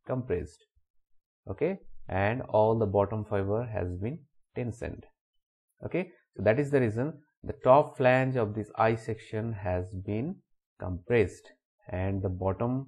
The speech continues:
flange of this I section has been tensioned, okay. So let's visualize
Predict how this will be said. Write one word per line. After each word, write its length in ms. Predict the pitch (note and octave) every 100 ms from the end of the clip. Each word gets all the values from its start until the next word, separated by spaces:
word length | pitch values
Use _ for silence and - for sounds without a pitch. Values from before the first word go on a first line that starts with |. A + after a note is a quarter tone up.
| -
flange 380 | G#2 G2+ G2+ G2+ -
of 200 | F#2 F#2+
this 120 | F#2 -
I 140 | G2+
section 500 | - F#2+ - A#2 E3+ - _ _ _
has 160 | F2+ F#2
been 260 | G#2+ F3+ - _ _ _ -
tensioned, 460 | F#2+ F2+ - D2 _ _ _ _ _ _ _ _ _ _
okay. 280 | G2+ F#3 A#3+ - _ _
So 340 | _ C#3+ F#3+ A3+ - _ _ _
let's 340 | A2 D#3 -
visualize 680 | G2+ G#2 A2 A2 A2 D3 -